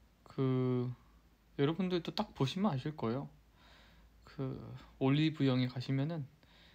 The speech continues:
그 초록색, 파란색, 하얀색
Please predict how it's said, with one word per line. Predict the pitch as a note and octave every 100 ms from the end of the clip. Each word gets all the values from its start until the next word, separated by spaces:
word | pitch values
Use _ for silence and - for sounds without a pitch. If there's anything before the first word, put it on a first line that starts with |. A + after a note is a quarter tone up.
| -
그 | - A#2+
초록색, | - F#3 - - A2+ - - - - - - -
파란색, | - E3+ D3 C3 A2+ A2+ - _ _ - - _ _ _ _
하얀색 | - E3 D3+ C3+ B2+ A2+